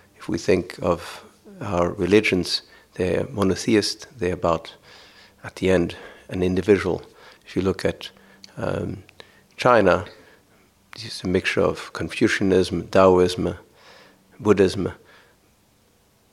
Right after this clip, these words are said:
Those are all about harmony, community. So it's a very different, um, ethos. And therefore, the outcomes are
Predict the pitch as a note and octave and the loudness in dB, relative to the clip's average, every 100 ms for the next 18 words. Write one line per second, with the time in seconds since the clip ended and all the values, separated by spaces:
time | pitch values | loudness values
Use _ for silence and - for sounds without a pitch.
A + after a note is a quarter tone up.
0 | _ _ _ _ _ _ A#2 A#2 A#2 G2 | _ _ _ _ _ _ 4 6 6 2
1 | - - F#2+ G2+ G2 F2+ F2+ - - _ | -6 -2 2 4 4 6 4 2 -8 _
2 | _ _ _ - G2 F#2+ F#2+ F#2 F#2 - | _ _ _ 2 4 6 4 2 -2 -4
3 | F#2+ F#2+ F2 - F2 - - _ _ _ | 0 2 0 -4 -6 -6 -14 _ _ _
4 | _ - A#2+ - - G#2 A#2 C3 G#2+ G#2 | _ -2 4 4 2 2 6 6 6 2
5 | - G2 - - _ _ _ _ - G2 | 2 0 -2 -12 _ _ _ _ -6 -2
6 | F2 F2 - - _ _ _ A2 - - | 0 -2 -6 -18 _ _ _ -8 -2 -2
7 | - - - _ - _ _ - F#2+ F#2+ | -2 -10 -18 _ -20 _ _ 0 2 2
8 | - - _ _ _ - _ C3+ A#2+ D#3 | -2 -14 _ _ _ -20 _ -2 4 6
9 | B2 A2+ B2 - G#2+ G2+ - | 6 6 6 4 2 2 0